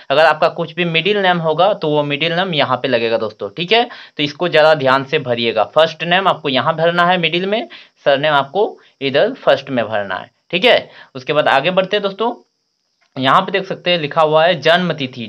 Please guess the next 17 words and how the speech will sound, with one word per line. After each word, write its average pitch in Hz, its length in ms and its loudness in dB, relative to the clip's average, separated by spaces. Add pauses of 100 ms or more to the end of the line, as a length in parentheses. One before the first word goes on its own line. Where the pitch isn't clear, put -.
date 185 440 0
of 135 240 2
birth, 117 300 2
यहाँ 131 280 0
पे 175 120 2
आपको 156 300 0
date 143 220 -2
of 156 100 -4
birth 143 260 0
भर 123 180 0
देना 107 220 -4
है 110 80 -2
इस - 80 -10
प्रकार 104 320 -6
से। 110 160 -14
ठीक 190 180 -6
है, 240 140 2